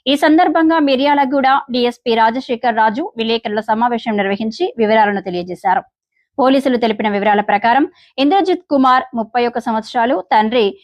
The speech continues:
రామావతారం యాదవ్, లేబర్ కాలనీ వీర్లపాలెం. ప్రిన్స్ యాదవ్, ఇరవై సంవత్సరాలు, తండ్రి నరేష్ కుమార్, లేబర్ కాలనీ వీర్లపాలెం. కన్నయ్య కుమార్ పాష్యన్, తండ్రి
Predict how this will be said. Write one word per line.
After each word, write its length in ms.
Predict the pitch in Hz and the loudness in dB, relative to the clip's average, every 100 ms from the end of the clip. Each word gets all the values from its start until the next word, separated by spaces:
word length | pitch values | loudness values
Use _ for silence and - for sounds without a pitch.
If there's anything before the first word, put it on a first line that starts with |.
| _ - | _ -2
రామావతారం 920 | 233 254 302 349 294 262 226 233 269 - _ | 2 4 2 2 0 2 2 2 -2 -6 _
యాదవ్, 420 | 233 220 202 254 403 _ _ _ | -2 0 2 -2 -4 _ _ _
లేబర్ 420 | 254 285 392 427 415 | -2 0 2 0 0
కాలనీ 420 | 277 233 247 262 - | 0 2 2 -2 -2
వీర్లపాలెం. 600 | 247 240 220 - 170 180 - _ - | -2 0 0 0 -2 -2 -8 _ -2
ప్రిన్స్ 320 | 254 269 226 | -2 -2 -2
యాదవ్, 380 | 208 202 240 330 - 226 | 0 2 0 -2 -4 -4
ఇరవై 240 | 202 220 | 0 -2
సంవత్సరాలు, 600 | 233 214 208 233 240 392 - | 0 -2 0 0 2 0 0
తండ్రి 380 | 208 220 240 196 | 0 2 0 0
నరేష్ 360 | 214 208 220 - | 0 0 0 -2
కుమార్, 380 | 240 220 240 - - | -2 2 2 2 -2
లేబర్ 300 | 254 294 359 | -2 0 -2
కాలనీ 440 | - 233 226 226 | 0 0 0 -2
వీర్లపాలెం. 640 | 208 208 196 190 202 190 185 - _ _ _ | -4 -4 -2 0 0 -2 -4 -14 _ _ _
కన్నయ్య 480 | 294 294 349 349 339 339 | 0 2 2 2 0 -2
కుమార్ 360 | 285 247 254 254 - _ _ _ _ | -2 2 2 2 -4 _ _ _ _
పాష్యన్, 500 | 277 311 311 370 370 | 2 2 0 0 0
తండ్రి 680 | 359 269 247 247 254 220 | 0 0 0 2 0 -2